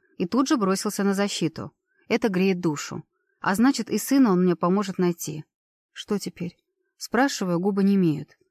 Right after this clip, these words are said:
Мне холодно, не могу согреться. Генерал обнимает за плечи. Поедем искать. И мы едем. Ищем по друзьям, знакомым, везде ищем. Всех на ноги подняли,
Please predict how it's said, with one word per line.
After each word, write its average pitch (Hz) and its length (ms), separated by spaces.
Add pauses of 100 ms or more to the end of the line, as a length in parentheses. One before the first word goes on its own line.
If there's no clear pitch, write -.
(260)
Мне 214 200
холодно, 190 540
не 185 140
могу 202 220
согреться. 190 640 (320)
Генерал 208 380
обнимает 185 440
за 190 120
плечи. 151 460 (640)
Поедем 180 400
искать. 151 440 (760)
И 220 140
мы 233 140
едем. 156 420 (240)
Ищем 240 320
по 175 100
друзьям, 170 460
знакомым, 180 580
везде 196 300
ищем. 147 400 (380)
Всех - 320
на 196 140
ноги 170 240
подняли, 156 500